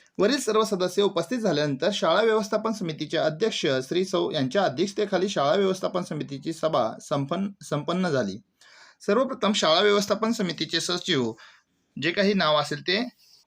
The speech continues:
यांनी उपस्थित सर्वांचं स्वागत केलं आणि विषय पत्रिकेचे वाचन करून चर्चांती पुढील ठराव संमत करण्यात आले.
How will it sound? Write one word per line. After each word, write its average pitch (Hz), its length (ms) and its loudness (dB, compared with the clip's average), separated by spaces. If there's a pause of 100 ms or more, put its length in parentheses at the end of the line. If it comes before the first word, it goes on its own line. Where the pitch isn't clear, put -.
(340)
यांनी 180 280 2
उपस्थित 202 400 0
सर्वांचं 160 500 0
स्वागत 160 440 2
केलं 151 200 2
आणि 135 260 2
विषय 151 240 2
पत्रिकेचे 151 540 -4
वाचन 170 420 0
करून 135 340 2
चर्चांती 202 600 0
पुढील 185 320 -2
ठराव 160 280 2
संमत 131 300 -2 (100)
करण्यात 127 300 0 (100)
आले. 117 320 -2